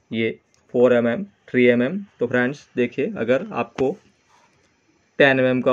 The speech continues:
whole round बनाना है ड्रॉ करके, तो friends ये स्टेंसिल की मदद से आप इसे तुरंत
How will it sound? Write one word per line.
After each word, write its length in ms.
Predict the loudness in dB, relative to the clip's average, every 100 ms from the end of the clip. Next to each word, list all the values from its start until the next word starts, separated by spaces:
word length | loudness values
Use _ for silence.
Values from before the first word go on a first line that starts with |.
| 2
whole 320 | 6 6 4 -6 _ _ _ _ _ -6
round 420 | 0 2 2 -2 -8 -4
बनाना 380 | -2 0 0 0
है 140 | 0
ड्रॉ 160 | 0 2
करके, 300 | 2 0 -2
तो 160 | -2
friends 320 | 0 0 -2 _ _ _ -4
ये 80 |
स्टेंसिल 440 | -2 0 -2 -2 -2
की 120 | -2
मदद 240 | 0 0
से 200 | -2 -8 -8 _ -8
आप 180 | -6 -6 -8
इसे 220 | -6 -6 -4 0
तुरंत 320 | 2 2